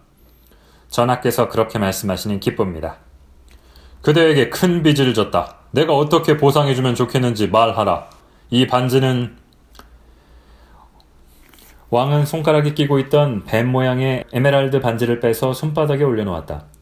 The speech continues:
전하께서는 제가 그보다 더 소중하게 여기는 물건을 갖고 계십니다. 홈즈가 말했다. 어서 말하라. 그게 무엇인가? 그 사진입니다. 왕은 놀란 눈으로 홈즈를 응시했다.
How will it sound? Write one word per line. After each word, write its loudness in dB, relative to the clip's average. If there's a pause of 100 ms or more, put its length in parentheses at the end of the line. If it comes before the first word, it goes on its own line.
(460)
전하께서는 -2
제가 0
그보다 -2
더 0
소중하게 -2
여기는 -2
물건을 -6
갖고 -6
계십니다. -8 (960)
홈즈가 2
말했다. -4 (440)
어서 2
말하라. -2 (120)
그게 2
무엇인가? -2 (520)
그 2
사진입니다. -4 (560)
왕은 2
놀란 2
눈으로 0
홈즈를 -2
응시했다. -6